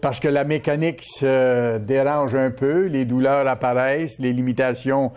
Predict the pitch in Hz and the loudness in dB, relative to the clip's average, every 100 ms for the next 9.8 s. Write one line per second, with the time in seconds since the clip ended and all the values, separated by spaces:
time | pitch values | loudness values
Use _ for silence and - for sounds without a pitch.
0 | - - 123 110 127 127 123 123 123 120 | -12 -6 -4 0 0 0 0 0 0 0
1 | 120 - 120 123 131 120 110 - 113 220 | -4 -4 -4 -4 -4 -4 -4 -6 -8 -6
2 | - - - - - - - 120 123 - | -6 -8 -20 -20 -20 -20 -4 -2 -2 -2
3 | 113 113 - 233 120 - - - 113 104 | -2 -2 -2 -4 -4 -10 -20 -8 -6 -2
4 | 120 - 226 110 110 - - - 123 127 | -4 -2 -2 -2 -6 -18 -20 -10 -2 0
5 | 139 135 - 226 - 214 156 - 196 180 | 0 -2 -2 -2 0 0 -2 -2 0 0
6 | 139 120 175 208 196 - - - 135 127 | 0 0 0 -2 -4 -20 -20 -6 -2 -2
7 | 127 143 131 120 185 127 - - - - | 0 0 0 0 -2 -6 -14 -20 -20 -14
8 | - 120 147 147 185 247 220 123 123 120 | -4 -2 0 2 2 2 0 0 0 0
9 | 233 220 131 127 117 107 107 | 0 0 -2 0 0 0 -2